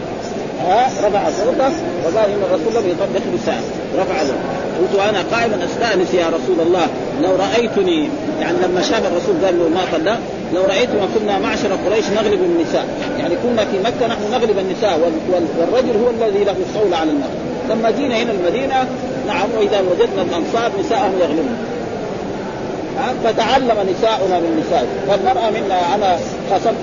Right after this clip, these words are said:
زوجتي اليوم وغضبت عليها، فقالت لي: "إيش يعني؟ ها؟ أزواج الرسول يغاضبن الرسول ولا يكرمه، إيش أنت، إيش تكون أنت يا عمر مع رسول الله صلى الله عليه وسلم؟" ما في شك عمر ما هو مع رسول الله، ما ليس شيء. ها؟ ها؟ "ها كنا مع جبل غنم، فلما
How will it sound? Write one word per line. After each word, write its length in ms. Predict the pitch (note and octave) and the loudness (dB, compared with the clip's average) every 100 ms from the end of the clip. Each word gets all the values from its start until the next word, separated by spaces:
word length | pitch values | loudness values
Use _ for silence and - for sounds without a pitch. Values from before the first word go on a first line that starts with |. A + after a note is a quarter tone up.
| G3 | 0
زوجتي 340 | G#3+ F#3 D#3+ | 2 2 0
اليوم 200 | E3 F#3 F3+ | 0 2 2
وغضبت 360 | E3 D#3+ C3+ - | 0 0 0 0
عليها، 240 | D#3+ A3 | 0 0
فقالت 280 | - A3 G3+ | 0 -2 0
لي: 100 | A3 | 2
"إيش 120 | A3 F#3 | 2 0
يعني؟ 140 | G3+ F#3+ - - - - | -2 -2 -4 -6 -4 -2
ها؟ 80 | G3+ - - - - - | -2 -2 -4 -4 -2 0
أزواج 260 | A#3 B3+ G#3+ | 2 2 2
الرسول 280 | G3 - A3+ F#3+ | 0 0 2 2
يغاضبن 400 | F3 E3+ F#3+ E3+ | 2 0 0 0
الرسول 340 | D#3 D#3+ G3 F#3 | 0 2 2 2
ولا 140 | F3+ | 2
يكرمه، 440 | E3 E3+ D#3 D#3 D3 - - | 0 0 0 0 0 -2 0
إيش 100 | G#3+ | 0
أنت، 240 | - F3+ F#3 E3 | 0 0 2 2
إيش 80 | - | 2
تكون 260 | F#3+ G3+ F#3 | 0 0 0
أنت 140 | E3 E3 | 0 0
يا 40 | |
عمر 220 | D#3 E3+ C#3 | 0 0 0
مع 120 | D3 | 0
رسول 280 | D3 - E3 D3 | -2 -2 -2 -2
الله 160 | C#3 C3 | -2 -2
صلى 120 | C3 | -4
الله 0 | |
عليه 0 | |
وسلم؟" 300 | - - - - G#3+ | -4 -4 -4 -2 0
ما 40 | G#3+ | 0
في 80 | G3+ | -2
شك 120 | G3 D#3+ | -2 -2
عمر 160 | F#3 F3 G3 | -2 -2 -2
ما 60 | F#3+ | 0
هو 60 | D#3 D#3 C#3 | 0 -2 -4
مع 60 | D#3+ D#3 | -2 -2
رسول 160 | C#3+ D3 | -2 -2
الله، 140 | D#3 F3+ | -2 -4
ما 60 | - G3 | -4 -2
ليس 140 | F#3 | -2
شيء. 300 | D#3 B2 - - - - D3+ | -2 -4 -6 -6 -6 -4 -2
ها؟ 220 | F#3+ B3 - F#3 C#4 | 0 0 -2 -4 -2
ها؟ 80 | - - - - - - D3+ E3+ D#3+ - - - - - - | -2 -4 -4 -6 -4 -4 -4 -2 -4 -4 -6 -6 -6 -6 -6
"ها 140 | D3+ G3+ | -4 0
كنا 200 | A3+ A3 | 0 0
مع 120 | G3+ F#3 | 0 0
جبل 240 | E3+ E3 | 0 0
غنم، 220 | G3+ E3+ E3 | 0 0 0
فلما 280 | F#3+ A3 | 0 0